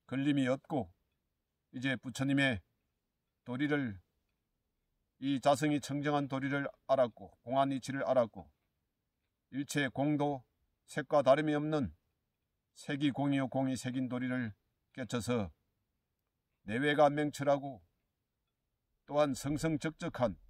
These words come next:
이 삶과 죽음이 둘 아니-, 둘, 둘이 아니고 있고 없고가 둘이 아니고 유상과 무상과 둘이 아니고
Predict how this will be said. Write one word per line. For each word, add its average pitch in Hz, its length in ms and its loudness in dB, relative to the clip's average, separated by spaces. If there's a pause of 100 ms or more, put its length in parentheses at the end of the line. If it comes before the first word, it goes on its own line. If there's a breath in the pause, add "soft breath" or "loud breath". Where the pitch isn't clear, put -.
(760)
이 127 360 -2 (1000)
삶과 180 440 4
죽음이 143 360 0
둘 131 240 -2
아니-, 117 200 2 (320)
둘, 120 220 -6
둘이 123 240 0
아니고 127 480 2 (2500)
있고 175 320 -4
없고가 160 320 4
둘이 139 240 -2
아니고 101 580 -2 (2500)
유상과 156 460 8
무상과 143 480 4
둘이 139 240 0
아니고 131 480 2